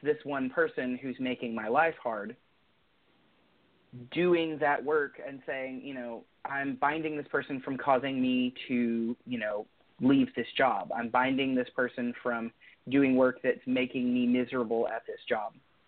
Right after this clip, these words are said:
Um, and sometimes moving that into, I'm doing, uh, uh, Hoodoo has a wonderful thing for that, which is Hotfoot,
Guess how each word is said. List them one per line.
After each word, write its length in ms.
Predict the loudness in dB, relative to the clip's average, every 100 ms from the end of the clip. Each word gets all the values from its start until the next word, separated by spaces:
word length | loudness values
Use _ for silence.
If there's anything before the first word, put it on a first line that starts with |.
| _ _ -12
Um, 480 | -6 -2 -2 -4 -8 _ _ _ _ _ _ -20 0
and 180 | 2 4
sometimes 480 | 2 4 4 4 4
moving 320 | 4 4 4
that 140 | 4
into, 420 | 4 2 2 2 0 -6 -20 -20 _
I'm 320 | 4 4 2
doing, 500 | -2 -4 -4 -4 -6 -8
uh, 320 | -6 -6 -8 -14 _
uh, 220 | -12 -10 -14 -20 _ _ _ _ -14 -4
Hoodoo 360 | -2 -2 -4 -6 -6
has 320 | 2 2 2 -2
a 80 |
wonderful 440 | -2 0 -2 -4 -4
thing 220 | -4 -4
for 120 | -2
that, 280 | 0 0 0
which 180 | -6 -8
is 80 | -4
Hotfoot, 460 | -2 0 0 -2